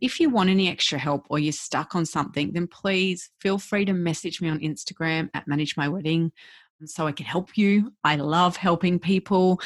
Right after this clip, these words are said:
I love helping people move forward on something that they're stuck on, because the wedding is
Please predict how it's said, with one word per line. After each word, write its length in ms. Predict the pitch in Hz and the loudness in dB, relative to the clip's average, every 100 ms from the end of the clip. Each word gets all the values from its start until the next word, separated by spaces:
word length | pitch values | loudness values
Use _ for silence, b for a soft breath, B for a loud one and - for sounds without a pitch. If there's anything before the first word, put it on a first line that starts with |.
| B B - | B B -4
I 80 | 156 | 0
love 220 | 151 147 | 0 0
helping 360 | 190 185 190 | -4 0 -2
people 320 | 175 196 185 165 | 0 -4 -2 -4
move 240 | 151 151 | -4 -8
forward 520 | - - 175 185 185 | -12 -2 2 4 2
on 180 | 170 170 | 0 -4
something 360 | - - 160 - | -4 -4 -4 -6
that 120 | - | -6
they're 100 | 147 | -6
stuck 320 | - - - | -4 -6 -6
on, 180 | - 131 | -10 -10
because 400 | 117 - 147 143 | -8 -4 -4 -4
the 80 | 160 | -6
wedding 460 | 143 143 143 156 - - | -4 -2 -2 -6 -12 -18
is 140 | 143 | -18